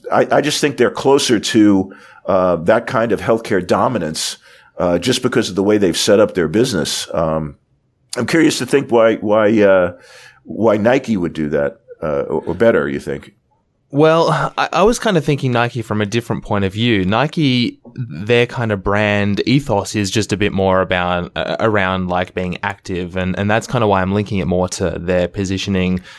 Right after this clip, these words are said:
Speaker 2: and why I thought that would be better at, as a healthcare disruptor. I, I think it's interesting, like, Nike had an attempt at this a few years ago with, um, the Nike Fuel Band. That was almost like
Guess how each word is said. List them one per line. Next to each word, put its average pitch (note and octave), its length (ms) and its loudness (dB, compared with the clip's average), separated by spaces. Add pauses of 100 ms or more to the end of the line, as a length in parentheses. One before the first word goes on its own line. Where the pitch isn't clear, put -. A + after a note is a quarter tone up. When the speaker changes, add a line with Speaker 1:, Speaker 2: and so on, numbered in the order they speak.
(160)
Speaker 2:
and G#2 160 0
why G#2 160 4
I A2 160 2
thought G#2+ 220 0
that F#2 120 0
would F2+ 120 -4
be F#2+ 100 -2
better F#2 240 2
at, F2 160 -2
as F#2+ 100 -2
a F#2 80 -2
healthcare F#2 420 -4
disruptor. - 560 -6 (360)
I, B2 80 2 (560)
I C#3 80 0
think A3+ 160 2
it's - 100 0
interesting, G3 380 0
like, G2 160 0
Nike F3+ 260 2
had E3+ 140 2
an B2 60 0
attempt C3 340 -2
at G#2+ 80 -2
this A2 180 -2
a G2+ 40 -2
few G2+ 180 -4
years A2 240 0
ago F#2 260 2
with, F2+ 340 -2
um, F#2 360 0
the G2 100 0
Nike G2 320 -2
Fuel A2 240 0
Band. D#2 540 -6
That A#2 100 -2
was A2+ 140 -2
almost G#2+ 320 -2
like G2 280 -2